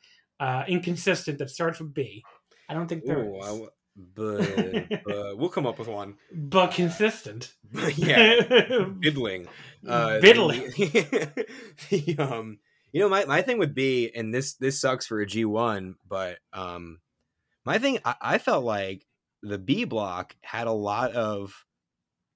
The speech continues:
Speaker 2: what, if this were an American wrestling company, you'd call, like, a, a lot of really nice T V matches. Like, a, <laughs> there was a lot of, like, "Oh, I wasn't upset watching that. I just don't think any of these matches are great." There were some,
Speaker 1: Yeah.
Speaker 2: there were some great matches.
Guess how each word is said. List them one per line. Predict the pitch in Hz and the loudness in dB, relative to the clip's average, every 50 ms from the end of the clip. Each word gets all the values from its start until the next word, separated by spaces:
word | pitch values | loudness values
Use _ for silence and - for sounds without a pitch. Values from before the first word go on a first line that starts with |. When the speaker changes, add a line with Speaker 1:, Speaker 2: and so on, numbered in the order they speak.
| _ _ _ _ | _ _ _ _
Speaker 2:
what, | 107 104 104 107 104 98 - - | -8 -4 -2 -2 -2 -2 -4 -6
if | 110 107 104 | -10 -10 -6
this | - 117 110 - - | -6 -6 -6 -4 -4
were | 117 110 110 107 | -4 -2 -2 -2
an | 101 | -4
American | 98 98 107 117 123 123 117 - 107 95 | -6 -6 -4 -4 -4 -4 -4 -6 -8 -6
wrestling | 92 92 90 - - 87 90 | -6 -6 -8 -8 -12 -14 -12
company, | - - 92 90 - 98 90 85 85 85 90 _ _ _ _ _ _ _ | -10 -10 -10 -10 -10 -12 -12 -12 -14 -14 -18 _ _ _ _ _ _ _
you'd | - 98 110 104 - | -10 -8 -8 -8 -2
call, | - 113 98 92 92 90 87 87 - _ _ _ _ _ _ _ _ _ _ | -2 0 0 0 -2 -4 -6 -8 -10 _ _ _ _ _ _ _ _ _ _
like, | - 98 104 98 | -4 -4 -4 -4
a, | 110 - _ _ _ _ _ - | -4 -12 _ _ _ _ _ -4
a | 113 | 0
lot | 127 147 139 | 2 2 2
of | 127 107 | 2 2
really | 120 165 180 165 160 | 2 2 2 2 2
nice | 147 147 139 139 139 | 2 2 2 0 -2
T | - - 123 117 | -2 -4 -4 -2
V | 107 110 104 | 0 -2 -4
matches. | 92 87 85 82 - - 78 - - - - - _ _ _ _ _ _ _ - | -4 -6 -10 -10 -14 -16 -18 -18 -18 -18 -18 -20 _ _ _ _ _ _ _ -10
Like, | 110 98 | -6 -6
a, | 104 110 | -6 -4
<laughs> | 120 | -2
there | 123 123 | -2 -4
was | 117 - - | -2 0 2
a | 139 | 2
lot | 143 151 156 156 | 4 6 6 4
of, | 147 | 6
like, | 143 135 120 - - | 4 4 2 2 0
"Oh, | 175 226 | 0 2
I | 202 170 | 2 2
wasn't | 185 196 190 175 165 131 | 2 2 0 0 -2 -4
upset | 113 - - 135 151 117 | -4 0 0 0 2 2
watching | 110 98 95 - - 95 | -2 -4 -6 -6 -6 -10
that. | 90 90 92 90 | -8 -8 -8 -8
I | 92 98 | -8 -8
just | 101 110 104 | -8 -6 -6
don't | 117 110 104 | -6 -6 -6
think | 113 101 | -6 -6
any | 98 104 104 | -6 -6 -6
of | 104 | -6
these | 101 98 | -6 -8
matches | 95 98 95 95 - 101 87 | -8 -8 -10 -10 -12 -14 -14
are | 87 | -14
great." | 76 - 90 87 92 107 117 131 - _ _ _ _ _ _ _ | -12 -10 -8 -6 -4 -6 -6 -6 -8 _ _ _ _ _ _ _
There | - 214 262 | 2 2 4
were | 247 202 175 | 4 2 0
some, | 143 131 120 98 95 | 2 0 -2 -2 -4
Speaker 1:
Yeah. | - 123 - _ | -6 -10 -10 _
Speaker 2:
there | 110 110 | -4 -4
were | 113 110 | -4 -4
some | - 107 101 | -6 -8 -10
great | 92 87 78 | -10 -12 -12
matches. | 87 87 82 78 85 80 - | -12 -16 -16 -16 -18 -20 -20